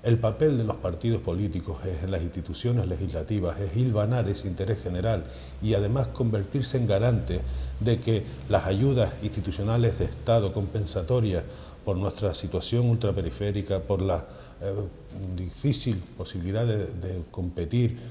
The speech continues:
con plátanos procedentes o bananas procedentes de otros lugares que se producen unas condiciones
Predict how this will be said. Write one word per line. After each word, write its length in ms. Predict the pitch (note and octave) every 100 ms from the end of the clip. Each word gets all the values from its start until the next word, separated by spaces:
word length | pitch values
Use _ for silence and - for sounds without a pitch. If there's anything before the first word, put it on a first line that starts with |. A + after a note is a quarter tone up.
| - -
con 200 | F#2 F2
plátanos 580 | - G#2 A2+ A#2 A#2
procedentes 720 | - G2+ - F#2 G#2+ G2+ E2+ -
o 60 | F2
bananas 440 | D#2 F2+ A2+ G#2
procedentes 540 | - F2 F2+ A2 G2+ G2+
de 80 |
otros 240 | G2 G#2+ F#2+
lugares 440 | F2 G2 G#2 G2 - - - - -
que 100 | G2
se 120 | E2+
producen 460 | E2+ F#2 G2+ A2
unas 160 | A2 G2
condiciones 560 | - F#2+ F2+ G#2 G#2